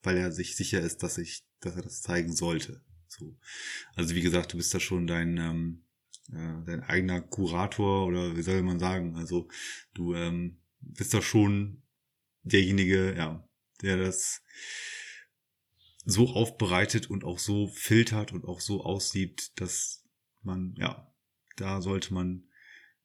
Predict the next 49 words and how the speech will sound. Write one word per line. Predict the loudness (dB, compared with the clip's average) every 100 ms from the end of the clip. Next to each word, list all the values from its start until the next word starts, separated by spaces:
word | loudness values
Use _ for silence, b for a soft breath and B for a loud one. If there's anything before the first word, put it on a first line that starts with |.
| -6
das | -4 2
mal | 2
im | 2
Hinterkopf | 2 0 -2
behalten. | -2 0 0 -2 -6
Das, | -8
was | -6 0
wir |
da | 2
sehen | 6 6 8 6 0
in | -2
deinem, | 0 2 2 0
in |
deinem | 0 0
Bereich, | 0 2 2 0
ist | -4
schon, | -2 0 0 -2 -8 _ _ _ _ _ _ -20 -20 B B B B B B B _
da | 4
ist | 4 6
schon | 6 6
ein | 6
bisschen | 2 6 6 6 2 2
Sinn | 6 6
und |
Verstand | 6 0 0 0
dahinter. | 2 2 2 0
Es | -2
ist | 2
nicht | 2 2
einfach | 0 -2 -2
nur, | -2 -2
um | -2
irgendwie | -2 -2 -2
eine | -4
Episode | -6 -4 -2 -2
voll | -4 -6
zu | -6 -2
klatschen | -2 -2 -2 -4 -4
mit | -8
irgendwie | -6 -6 -4 -4 -4
was | -6 -6 -8 -8
auch | -10 -10
immer. | -10 -12 -16 _ _ -16
Das | -10 -8 -4
ist | -4 -2
uns | -2
allen | 4 6 6 6
soweit | 4 2 0
bewusst. | -6 -2 0 0 -4